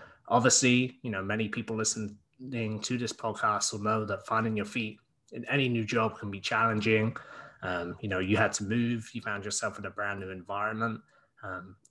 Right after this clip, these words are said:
football rosters are often over a hundred individuals. So now you throw a global pandemic into the mix,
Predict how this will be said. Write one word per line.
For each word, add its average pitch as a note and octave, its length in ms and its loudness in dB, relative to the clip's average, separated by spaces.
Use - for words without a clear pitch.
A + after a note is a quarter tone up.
football A#2 340 0
rosters A2+ 500 4
are G#2+ 120 2
often A2+ 520 -2
over A2 260 0
a G2+ 60 6
hundred A2 540 -2
individuals. A2 840 -2
So A#2+ 520 6
now B2 180 6
you C3+ 180 6
throw B2 320 8
a A2+ 60 6
global B2 360 8
pandemic A#2 680 6
into - 260 0
the G#2+ 80 0
mix, G#2+ 680 2